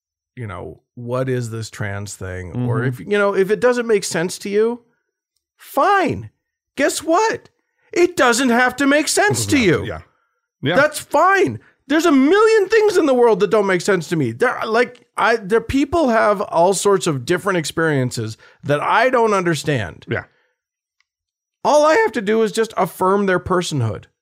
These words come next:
Speaker 2: Mm-hmm.
Speaker 1: You know what I mean? Like,
Speaker 2: Yeah.
Speaker 1: look, i-, if it's, no one is, like, you know, getting gender affirming surgery and going through the hell that trans people go through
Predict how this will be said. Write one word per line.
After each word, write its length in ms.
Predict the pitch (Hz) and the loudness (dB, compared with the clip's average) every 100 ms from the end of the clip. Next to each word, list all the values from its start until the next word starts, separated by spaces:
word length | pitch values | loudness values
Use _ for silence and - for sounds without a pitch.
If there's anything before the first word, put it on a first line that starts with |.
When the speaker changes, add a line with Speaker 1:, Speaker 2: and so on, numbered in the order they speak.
| - | -6
Speaker 2:
Mm-hmm. 200 | 123 196 202 _ _ _ _ _ _ _ _ _ 147 | -4 -4 -10 _ _ _ _ _ _ _ _ _ -2
Speaker 1:
You 100 | 151 | 2
know 100 | 196 | 4
what 100 | 202 | 4
I 60 | |
mean? 200 | 196 208 | 4 4
Like, 320 | 202 180 - _ - | 2 0 -2 _ -12
Speaker 2:
Yeah. 120 | 110 - | -12 -12
Speaker 1:
look, 400 | 165 208 151 - _ _ - | -4 0 0 -4 _ _ 0
i-, 40 | |
if 380 | 196 208 202 196 - _ | 0 2 0 0 -14 _
it's, 360 | 202 220 - _ _ _ _ _ _ _ _ _ | -6 -6 -10 _ _ _ _ _ _ _ _ _
no 540 | - 165 190 214 226 269 | -14 -12 -4 0 2 2
one 240 | 285 269 | 2 2
is, 300 | 226 160 160 - | 0 0 -8 -2
like, 460 | 165 160 156 - _ | 2 2 -2 -20 _
you 160 | 139 147 | -2 0
know, 300 | 120 120 - _ _ 123 | 0 -2 -8 _ _ -4
getting 580 | 190 180 175 151 120 - _ - - | 0 2 2 0 -6 -16 _ -20 -20
gender 480 | 131 170 180 202 170 | -2 0 2 2 2
affirming 800 | 139 - 160 160 156 135 131 - _ _ | 0 0 0 0 0 0 -4 -10 _ _
surgery 960 | - - 165 170 135 139 101 85 101 - _ _ _ _ _ - | -12 -2 0 0 0 -2 -2 -8 -14 -16 _ _ _ _ _ -2
and 160 | 143 | 0
going 320 | 151 190 190 160 | 2 2 2 -2
through 260 | 185 180 | 0 0
the 140 | 143 127 | 2 0
hell 640 | 131 156 185 120 104 98 | -2 0 0 0 -2 -6
that 260 | 135 135 - | -4 -6 -4
trans 380 | 156 151 160 | -4 -4 -6
people 340 | - 165 143 127 | -6 -6 -4 -6
go 320 | 110 139 160 | -4 -2 -2
through 460 | - 110 107 95 | -6 -8 -8 -8